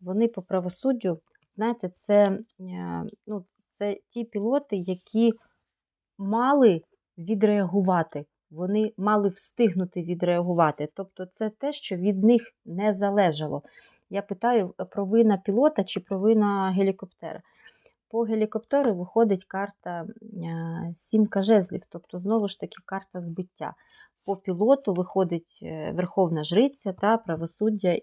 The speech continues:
і, м, колесо фортуни. Тобто по всім законам, ам, ну, тобто ця людина або там, да, ці люди, вони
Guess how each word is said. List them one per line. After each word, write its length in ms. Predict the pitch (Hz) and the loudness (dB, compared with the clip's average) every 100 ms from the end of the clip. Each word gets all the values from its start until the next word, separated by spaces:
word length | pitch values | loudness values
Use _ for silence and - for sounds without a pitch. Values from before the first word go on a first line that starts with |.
| _ | _
і, 300 | 175 175 185 180 - | -16 -12 -10 -10 -14
м, 580 | 180 175 170 170 170 170 - | -18 -14 -12 -12 -10 -12 -8
колесо 360 | 185 180 - | -8 -8 -10
фортуни. 520 | 165 175 _ 170 147 156 | -12 -16 _ -14 -14 -12
Тобто 340 | 165 - 175 170 - | -14 -10 -12 -12 -10
по 80 | |
всім 500 | 196 - - 220 190 160 _ _ _ - | -10 -8 0 4 4 0 _ _ _ -18
законам, 840 | 160 170 - 190 269 302 185 180 - _ _ _ _ _ _ 220 | -10 -10 -2 2 4 2 -2 -6 -14 _ _ _ _ _ _ -20
ам, 380 | 180 170 165 - 185 - 180 - - - - _ _ _ _ _ _ _ _ _ _ _ _ _ | -14 -12 -10 -10 -10 -10 -10 -10 -12 -16 -20 _ _ _ _ _ _ _ _ _ _ _ _ _
ну, 140 | 208 220 | -4 0
тобто 300 | 202 - 185 _ _ _ _ _ | 0 -2 -6 _ _ _ _ _
ця 180 | - 247 | 2 4
людина 540 | 233 196 240 226 196 - _ _ _ _ _ - | 6 6 8 6 4 -2 _ _ _ _ _ -8
або 260 | 185 180 | -4 -2
там, 200 | 185 175 | 0 2
да, 160 | 185 214 | 4 4
ці 240 | 214 220 | 4 4
люди, 300 | 202 240 208 | 6 8 8
вони 440 | 175 190 202 220 | 8 8 10 8